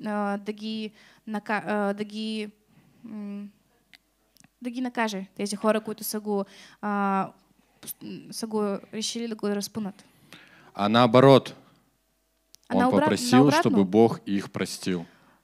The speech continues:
Speaker 1: Напротив, той поискал Бог да прости тези хора.
Speaker 2: А почему мы в наших неудачах
Speaker 1: А защо ние в нашите, а, неуспешни дела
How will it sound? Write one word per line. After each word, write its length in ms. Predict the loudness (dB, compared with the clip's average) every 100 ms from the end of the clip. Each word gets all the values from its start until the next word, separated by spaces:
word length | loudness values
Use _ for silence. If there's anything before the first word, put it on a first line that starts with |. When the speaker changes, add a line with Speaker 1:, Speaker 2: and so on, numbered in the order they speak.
| _
Speaker 1:
Напротив, 540 | -8 0 2 2 -4 -8 -6
той 200 | -4 -4
поискал 640 | -4 -4 -4 -6 -8 -8 -12 _ _ _ -8
Бог 340 | 0 2 2
да 120 | -4
прости 400 | -6 -6 -6 -6
тези 260 | -4 -4 -4
хора. 380 | -4 -2 -2 -4 -12 -20 -20 -6
Speaker 2:
А 100 | -2
почему 420 | 2 4 6 6 6
мы 220 | 8 8
в 100 | 8
наших 400 | 6 6 4 2
неудачах 800 | 2 6 8 8 6 4 2 -6 _ _ -20 -18 -4
Speaker 1:
А 100 | 0
защо 280 | 0 0 0
ние 280 | 0 0 -2
в 180 | -4 -4
нашите, 720 | -2 -2 -4 -6 -6 -4 -6 -10 -20 _ _ -8
а, 440 | -4 -2 -2 -4 -6 _ -4
неуспешни 680 | -2 -2 0 -2 -2 -4 -6
дела 340 | -2 -2 -2